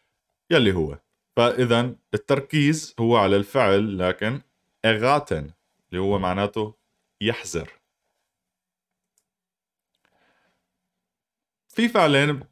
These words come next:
بيستعملوهم الأساتذة كتير. أول واحد اللي هو erwarten. erwarten طبعًا جاي من دمج الفعل warten مع إي آر. warten معناته مثل ما بنعرف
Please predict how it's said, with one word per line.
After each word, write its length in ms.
بيستعملوهم 720
الأساتذة 640
كتير. 380
أول 220
واحد 320
اللي 120
هو 340
erwarten. 640
erwarten 560
طبعًا 320
جاي 180
من 180
دمج 260
الفعل 460
warten 880
مع 380
إي 320
آر. 260
warten 240
معناته 480
مثل 200
ما 140
بنعرف 420